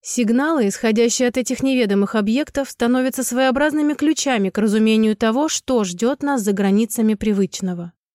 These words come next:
Каждая чёрная дыра — это не просто астрономический объект, а целая вселенная неразгаданных тайн. Существует много теорий, объясняющих их природу.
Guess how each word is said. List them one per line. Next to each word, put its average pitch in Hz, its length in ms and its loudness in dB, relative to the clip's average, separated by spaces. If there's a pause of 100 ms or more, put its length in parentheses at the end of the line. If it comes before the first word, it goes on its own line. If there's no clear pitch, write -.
(500)
Каждая 233 420 0
чёрная 220 460 -2
дыра — 233 280 0
это 269 220 -4
не 254 140 0
просто 302 440 0
астрономический 285 880 -4
объект, 220 480 -4
а 190 80 -10
целая 277 480 -2
вселенная 247 680 -4
неразгаданных 214 760 -4
тайн. 175 420 -14 (1120)
Существует 269 680 -2
много 277 360 2
теорий, 220 460 2
объясняющих 220 840 -2
их 202 160 -2
природу. 185 500 -4